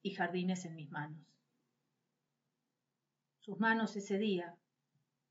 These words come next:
el día en que yo me fijé en las mías,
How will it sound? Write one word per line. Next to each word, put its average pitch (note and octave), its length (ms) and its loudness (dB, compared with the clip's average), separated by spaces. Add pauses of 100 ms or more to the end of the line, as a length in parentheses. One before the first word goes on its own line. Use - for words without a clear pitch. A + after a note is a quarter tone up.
(520)
el D3 100 -20
día F3 220 0
en E3 160 -6
que D#3 120 -8
yo F#3 200 0
me F3+ 160 0
fijé E3+ 320 -4
en E3+ 80 -6
las D#3+ 160 -6
mías, F3+ 260 0